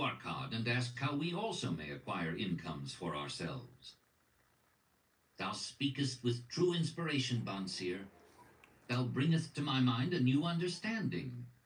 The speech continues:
Thou makest me to realize the reason why we have never found any measure of wealth. We never sought it. Thou hast labored patiently to build the staunchest chariots in Babylon.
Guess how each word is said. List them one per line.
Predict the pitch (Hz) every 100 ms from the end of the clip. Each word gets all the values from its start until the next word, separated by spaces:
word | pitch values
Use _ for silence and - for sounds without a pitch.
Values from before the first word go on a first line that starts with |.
| _ _ _
Thou | - 123
makest | 170 214 254 -
me | 170 160
to | 123
realize | 131 127 120 127 127
the | 120
reason | 117 185 - 113 95
why | 95 120
we | 123 117
have | 90
never | 110 120
found | 120 110 104 98
any | 98
measure | 95 90 95
of | 110 113
wealth. | 175 135 - - - - _ _ _ -
We | 135
never | 120 - 123
sought | 123 - 220 220
it. | - - - _ _ _ _ _ _ _ _ _ _
Thou | - 240
hast | 185 123 -
labored | 120 180 131 - -
patiently | 180 196 123 - 90
to | -
build | 131 123 -
the |
staunchest | - - 117 180 135 - -
chariots | - - 90 - -
in | 117
Babylon. | - 196 123 - 71 127 -